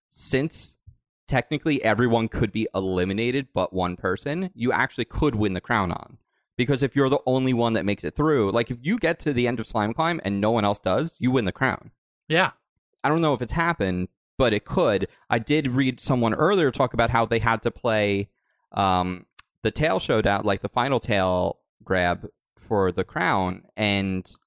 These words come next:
Speaker 1: it was only one other person because they had Slime Climb leading up to it, and
Speaker 2: They did
Speaker 1: everyone
Speaker 2: tail,
Speaker 1: got eliminated.
Speaker 2: a tail grab?
Speaker 1: Yeah,
Speaker 2: For the
Speaker 1: for,
Speaker 2: crown?
Speaker 1: well, oh yeah. There's, so there's, so there's a tail, there's a tail grab game for the crown. There's a jump showdown, so it's the one where it's the spinners and you have to
Speaker 2: Right.
Speaker 1: jump. Uh, except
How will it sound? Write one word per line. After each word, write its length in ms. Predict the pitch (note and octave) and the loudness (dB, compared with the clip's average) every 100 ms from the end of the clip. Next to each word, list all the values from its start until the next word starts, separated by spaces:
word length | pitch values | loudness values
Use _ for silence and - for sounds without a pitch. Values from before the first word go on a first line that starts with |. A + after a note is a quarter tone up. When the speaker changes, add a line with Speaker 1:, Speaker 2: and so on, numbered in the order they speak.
| _ _ _ _ | _ _ _ _
Speaker 1:
it 40 | |
was 120 | A2+ A#2+ | 0 2
only 140 | A#2 | 2
one 140 | G#2 | 2
other 140 | G2 F#2 | 0 0
person 460 | C3 A2 - - - | 0 -4 -6 -12 -8
because 220 | G#2+ G2+ | -4 -2
they 100 | G#2 | 0
had 160 | F#2+ | -2
Slime 300 | - A#2 G#2+ | -2 -2 -2
Climb 340 | A2 A2 F#2 F#2 | -2 -2 0 0
leading 300 | F#2+ F#2+ F2+ | -2 -2 -2
up 140 | - | -4
to 160 | - D3 | -2 -2
it, 180 | D#3+ - _ | -2 -6 _
and 100 | A2 | -4
Speaker 2:
They 80 | G#2+ | -2
did 60 | C#3+ | 0
Speaker 1:
everyone 220 | A2 A2 | 2 2
Speaker 2:
tail, 120 | D#3+ | 2
Speaker 1:
got 40 | G2+ | 2
eliminated. 240 | G2 F#2+ F#2 | 0 2 0
Speaker 2:
a 40 | |
tail 120 | F#3+ | 0
grab? 320 | G3 A#3 D4 C#4 _ _ _ _ | 0 0 0 -4 _ _ _ _
Speaker 1:
Yeah, 280 | A2 G2+ E2 | 0 2 0
Speaker 2:
For 120 | - | 0
the 60 | A2+ | 2
Speaker 1:
for, 120 | G#2 | 2
Speaker 2:
crown? 140 | D3 | 2
Speaker 1:
well, 280 | F3 D#3 - _ _ _ _ | 2 2 -2 _ _ _ _
oh 120 | D3+ | 0
yeah. 200 | C#3+ D3 | 2 2
There's, 160 | A#2 B2 | 2 0
so 100 | G3 | 2
there's, 320 | F3+ - - | 0 -2 -6
so 80 | - | -2
there's 220 | D3 C#3+ | 0 0
a 60 | C3+ | -2
tail, 220 | - F#3 - | -2 -2 -2
there's 260 | C3+ C3 B2+ | -2 0 -2
a 60 | |
tail 220 | - E3+ | 0 0
grab 280 | F3+ G3 F#3+ | 2 -2 -2
game 200 | F#3+ F#3+ | -2 -4
for 60 | F#3+ | -4
the 60 | F#3+ | -4
crown. 360 | F#3 F#3 G3 | -2 -2 0
There's 160 | F3+ - | -2 -4
a 40 | |
jump 220 | E3+ C#3+ | -4 -4
showdown, 500 | - D3 C#3 C#3+ D#3+ | -2 -2 0 0 -2
so 180 | - A2 | -2 0
it's 140 | G2+ - | -2 -2
the 80 | |
one 260 | A2+ A2+ A2+ | 0 2 2
where 140 | A2 G#2 | 2 0
it's 120 | - | -4
the 80 | G#2+ | -12
spinners 440 | - G#2+ A2+ B2 | -4 0 0 0
and 60 | G#2 | -4
you 40 | |
have 80 | F#2+ | -4
to 80 | - | -2
Speaker 2:
Right. 80 | D3+ | 0
Speaker 1:
jump. 260 | A#2+ - - _ _ _ _ | 0 -4 -14 _ _ _ _
Uh, 180 | G#2 G2 - | 0 0 -2
except 400 | - C3+ A#2 | -2 -2 -2